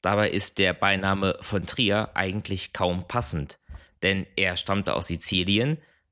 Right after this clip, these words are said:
wuchs in Konstantinopel auf, lebte in Jerusalem,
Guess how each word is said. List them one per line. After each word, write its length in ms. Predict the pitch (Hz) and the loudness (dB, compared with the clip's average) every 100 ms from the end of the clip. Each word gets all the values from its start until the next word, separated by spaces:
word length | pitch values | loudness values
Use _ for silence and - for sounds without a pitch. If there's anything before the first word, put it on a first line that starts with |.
| _ | _
wuchs 320 | 113 107 - | 0 0 -2
in 300 | - 98 92 | 0 0 0
Konstantinopel 760 | - 95 90 73 85 98 107 120 | 0 0 0 0 0 0 2 2
auf, 400 | - 135 151 - _ _ _ | 2 2 -2 -10 _ _ _
lebte 400 | - 98 104 - | -2 0 2 0
in 100 | - | 0
Jerusalem, 720 | 92 85 101 107 110 110 147 | 0 0 0 0 2 2 0